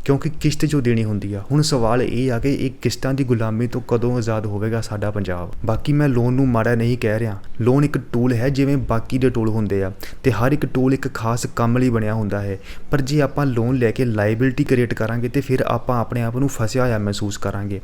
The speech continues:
ਪਰ ਜੇ ਉਹੀ ਲੋਨ ਲੈ ਕੇ ਆਪਾਂ ਇੱਕ ਐਸੈਟ ਕ੍ਰੀਏਟ ਕਰਦੇ ਹਾਂ ਤੇ ਹੋ ਸਕਦਾ ਉਹ ਲੋਨ ਦੀ ਕਿਸ਼ਤ ਉਹ ਐਸੈਟ ਤੋਂ ਹੀ ਨਿਕਲੀ ਜਾਵੇ। ਬਾਕੀ ਜਿਹੜੇ ਲੋਕ ਇਹ ਲੋਨ ਤੇ ਕਿਸ਼ਤਾਂ ਦੀ ਗੁਲਾਮੀ ਨਹੀਂ ਕਰ ਰਹੇ,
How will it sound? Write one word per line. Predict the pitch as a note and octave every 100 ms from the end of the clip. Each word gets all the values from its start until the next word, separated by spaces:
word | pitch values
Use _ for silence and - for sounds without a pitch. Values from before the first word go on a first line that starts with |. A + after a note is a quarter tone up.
| - -
ਪਰ | C#3
ਜੇ | B2+ D#3+
ਉਹੀ | C#3 D#3
ਲੋਨ | D3+ B2+
ਲੈ | C3+ A2+
ਕੇ | A2
ਆਪਾਂ | C3 - C3
ਇੱਕ | C3 - -
ਐਸੈਟ | A#2 D3 -
ਕ੍ਰੀਏਟ | C#3 B2 A#2
ਕਰਦੇ | A#2 G#2+ G#2+
ਹਾਂ | G2 G2+ -
ਤੇ | C#3+
ਹੋ | A#2+ B2+
ਸਕਦਾ | C3 B2 A2+
ਉਹ | C#3 C#3+
ਲੋਨ | C#3+ A#2 A#2 C3+
ਦੀ | C3
ਕਿਸ਼ਤ | - A#2+ -
ਉਹ | C#3 C3 -
ਐਸੈਟ | A#2 B2+
ਤੋਂ | - C#3
ਹੀ | D3
ਨਿਕਲੀ | C#3 C3 C#3+
ਜਾਵੇ। | C3+ A#2+ A#2+ - - A#2+
ਬਾਕੀ | A#2 D3
ਜਿਹੜੇ | B2+ C#3
ਲੋਕ | D3 C3+
ਇਹ | - C3
ਲੋਨ | B2+ A2 G#2+ B2
ਤੇ | C3
ਕਿਸ਼ਤਾਂ | C#3 - - C3+
ਦੀ | C3+
ਗੁਲਾਮੀ | B2+ A2+ A2+ B2
ਨਹੀਂ | A#2 G#2+ A#2
ਕਰ | B2+ A2+
ਰਹੇ, | G#2+ G2+